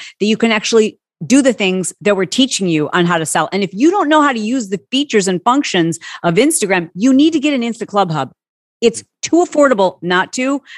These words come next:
I get super hype on this stuff because it's like, we're teaching the advanced techniques, but if you don't have the basics of, like, even where to find these things or how to share them, you need to get an Insta Club Hub because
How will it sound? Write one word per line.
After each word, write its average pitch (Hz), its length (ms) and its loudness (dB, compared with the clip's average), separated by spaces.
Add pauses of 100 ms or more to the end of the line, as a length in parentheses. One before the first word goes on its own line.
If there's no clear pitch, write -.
I 165 80 -2
get 170 300 0
super 165 260 -2
hype 151 240 0
on 165 120 0
this 170 100 -2
stuff 175 240 -2
because 175 340 0 (240)
it's 196 140 -2
like, 208 240 0 (180)
we're 262 140 4
teaching 349 340 0
the 311 80 6
advanced 226 380 0
techniques, 262 340 -2
but 294 140 -6
if 277 100 -6
you 339 80 -2
don't 370 160 0
have 359 140 -4
the 277 80 0
basics 294 560 0
of, 240 80 2
like, 233 160 0
even 262 240 -4
where 247 100 0
to 202 100 -2
find 226 380 -2
these 240 140 -4
things 247 200 -8
or 208 40 -4
how 196 120 0
to 185 80 0
share 190 300 0
them, 240 240 0 (300)
you 202 100 2
need 226 160 2
to 220 60 -2
get 214 180 2
an 196 100 -2
Insta 185 140 -10
Club 202 200 0
Hub 233 140 0
because 196 320 -4